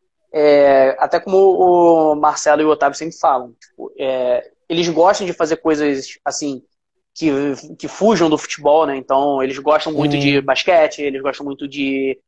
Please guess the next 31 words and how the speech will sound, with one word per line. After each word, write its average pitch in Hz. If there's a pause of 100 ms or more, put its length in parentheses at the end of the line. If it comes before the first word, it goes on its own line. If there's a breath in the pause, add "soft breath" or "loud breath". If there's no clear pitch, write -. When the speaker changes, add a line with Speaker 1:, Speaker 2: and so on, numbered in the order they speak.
(120)
Speaker 1:
futebol 143
americano, 156
gostam 143
muito 147
de 160
wrestling. 147
Speaker 2:
Uhum. 120
Speaker 1:
Então, 165 (320 soft breath)
eles 170
já 190
têm 226 (320)
um 196
ótimo 214
entrosamento, 190
porque 165
eles 147 (220)
fazem 170
muitas 151
transmissões 151
de 147
vários 139
esportes 156
juntos. 147 (500 soft breath)
Então, 139
o 156
timing 165
até, 160
tipo, 156
profissional 156
deles, 147
de 151